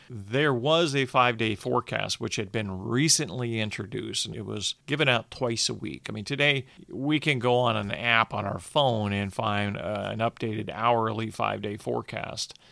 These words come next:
They didn't have that back in nineteen forty. Now, if you look outside in this November, as I'm releasing this podcast episode, you probably have recognized that November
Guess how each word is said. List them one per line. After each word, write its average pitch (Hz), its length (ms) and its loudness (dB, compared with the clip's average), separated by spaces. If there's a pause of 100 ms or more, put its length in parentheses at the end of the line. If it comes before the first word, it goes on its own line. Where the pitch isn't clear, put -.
(140)
They 120 300 0
didn't 139 240 0
have 123 340 0
that 110 180 -2
back 104 300 -6
in 107 60 -8
nineteen 107 420 -8
forty. 113 480 -10 (360)
Now, 147 380 4
if 131 220 -6
you 262 180 2
look 190 240 2
outside 117 720 4 (200)
in 110 200 0
this 202 220 6
November, 95 600 -2
as 101 320 2
I'm 98 280 -2
releasing 101 600 -4
this 98 240 -2
podcast 104 680 -4
episode, - 520 -8
you 190 80 -6
probably 247 800 -4
have 214 180 -2
recognized 156 1000 0
that 127 220 0
November 143 1080 0